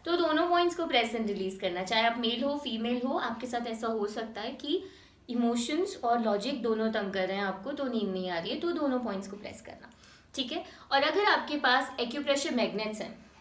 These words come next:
अगर आपके पास इस तरह से एक cluster magnet है, अ, अ, okay, let me show you like this।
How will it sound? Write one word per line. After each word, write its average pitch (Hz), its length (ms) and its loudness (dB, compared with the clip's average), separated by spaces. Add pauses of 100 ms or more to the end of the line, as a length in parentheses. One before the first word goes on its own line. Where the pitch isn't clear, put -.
(120)
अगर 277 260 4
आपके 240 300 4
पास 220 400 0
इस 302 220 -4
तरह 233 320 0
से 294 440 -2 (760)
एक 240 200 -4
cluster 262 440 4
magnet 262 480 2
है, 240 180 0
अ, 277 100 -8 (340)
अ, 214 380 -2
okay, 214 540 -10
let 233 120 -8
me 226 60 -6
show 233 120 -8
you 220 80 -4
like 202 200 -8
this। 254 200 0